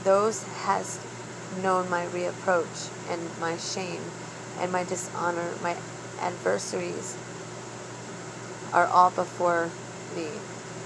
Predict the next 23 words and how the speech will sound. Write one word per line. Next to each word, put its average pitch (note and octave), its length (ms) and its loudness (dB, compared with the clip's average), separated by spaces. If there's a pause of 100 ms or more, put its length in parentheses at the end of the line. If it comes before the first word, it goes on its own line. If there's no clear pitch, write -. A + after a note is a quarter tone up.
(160)
Reproach G#3 600 6
has F3+ 300 -2
broken F#3 460 4
my E3 120 0
heart, F3 320 4 (220)
and F3 120 -2
I'm F3 140 2
full F#3 260 2
of F3+ 80 0
heaviness. F3+ 720 -2 (840)
And F#3 120 4
I F3+ 140 4
looked F#3 240 4
for F#3+ 200 -2
some F3 380 -2 (1080)
to F#3+ 120 -2
take G3 400 0
the - 80 -6 (120)
pity, G3 340 4 (440)
but F#3 200 0
there F#3+ 120 6
was F#3 240 0
none. F#3 300 0